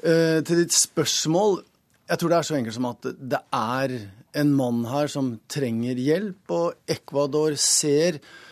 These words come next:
i videste forstand at det er i deres interesse, eh, å bistå en slik mann for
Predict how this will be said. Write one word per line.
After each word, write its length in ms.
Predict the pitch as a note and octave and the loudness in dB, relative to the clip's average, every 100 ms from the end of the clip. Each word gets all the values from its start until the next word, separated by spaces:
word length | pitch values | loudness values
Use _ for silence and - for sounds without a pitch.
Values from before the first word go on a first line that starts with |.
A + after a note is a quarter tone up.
| - - | -20 -6
i 160 | E3+ E3+ | 0 2
videste 320 | E3+ B2+ - C3 | 2 2 -2 -4
forstand 400 | C#3+ C#3+ C#3 C#3 | -4 -2 -2 -4
at 160 | - | -2
det 80 | C#3+ - | -4 -2
er 400 | A#2+ A#2 C3+ B2 B2 C#3 | -4 -2 -2 -4 -8 -8
i 240 | B2 B2+ | -6 -4
deres 800 | B2 C3 G2+ A#2 - - - - - | 0 0 -2 -4 -2 -2 -2 -4 -4
interesse, 960 | C#3 A#2+ - C#3+ B2+ - - - G3+ F#3+ _ - - _ _ - | -2 -2 0 -2 0 0 0 0 -2 -6 _ -20 -20 _ _ -6
eh, 400 | D3 C3+ C3 B2 | -2 0 -2 -4
å 320 | _ - C3 C3+ B2+ | _ -6 -2 -2 -4
bistå 1040 | B2+ F3+ D3 G#2+ - - A#2+ A#2+ B2+ B2 C#3 | -2 -2 0 -2 0 0 -2 -2 -2 -2 -4
en 160 | C3 | -6
slik 320 | C3 C3 B2+ C3 | -4 -6 -4 -2
mann 320 | E3 C#4 C#4+ | -2 -2 -4
for 560 | - - - F#3 G3 | -8 -20 -8 -4 -4